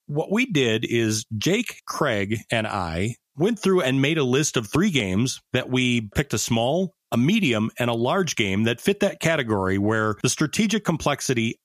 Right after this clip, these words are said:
outweighs the amount of rules complexity in the game. And we'd like to take a few minutes and tell you about a few of those. So, with no further ado, Jake,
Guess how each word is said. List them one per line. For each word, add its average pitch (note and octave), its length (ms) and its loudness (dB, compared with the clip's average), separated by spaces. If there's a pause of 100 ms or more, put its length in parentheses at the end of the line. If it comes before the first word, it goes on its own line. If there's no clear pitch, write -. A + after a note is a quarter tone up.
outweighs C#3 1000 0
the A2 240 0
amount A#2 340 0
of G#2+ 140 0
rules F3 240 4
complexity F2+ 600 -2
in F#2+ 80 0
the A#2 80 0
game. G2 380 -4 (120)
And D3+ 420 0
we'd C3 140 2
like A#2+ 160 0
to - 80 -14
take A#2+ 200 0
a B2 40 -10
few E3+ 160 2
minutes G#3+ 240 2
and A#3+ 80 2
tell D4+ 180 2
you A#2 80 2
about G2 220 0
a E2+ 40 -4
few F2 200 -2
of D#2 60 -2
those. D2+ 360 -4 (320)
So, C#3+ 520 -2
with C#3+ 160 2
no D#3 140 2
further C3 360 2
ado, A#2+ 260 2
Jake, D#3+ 320 0